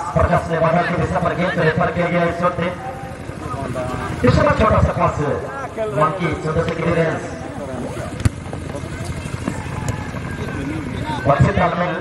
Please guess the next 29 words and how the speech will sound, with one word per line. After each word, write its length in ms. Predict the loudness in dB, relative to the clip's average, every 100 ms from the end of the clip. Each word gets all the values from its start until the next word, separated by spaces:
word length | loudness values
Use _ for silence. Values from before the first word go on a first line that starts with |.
| -6 -12 -12 -12 0
दोनों 200 | 2 4
ही 60 | 4
दलों 280 | 2 2 0
के 120 | 0
बीच, 200 | -2 0 -4
दोनों 240 | -2 0 0
की 60 | 0
टीमों 260 | 0 2
के 120 | 2 2
बीच 160 | 0 0
काफी 240 | 0 2 0 0
सुंदर 300 | 0 2 2 0 -6 -10 -2
तालमेल 240 | 2 4 2
के 80 | 2
साथ 120 | 2
फुटबॉल 260 | 2 2 2
की 100 | 0
मैच 180 | 0 2
खेला 200 | 2 2
जा 100 | 2
रहा 120 | 0 0
है। 160 | -2 -6 -12 -14 -16 -16 -16 -14 -14 -12 -10 0
इस 120 | 2 4
बार 160 | 4
राम 140 | 2 2
प्रसाद 280 | 2 2 0
के 80 | 0
दिशा 280 | 0 0 0
में 140 | -2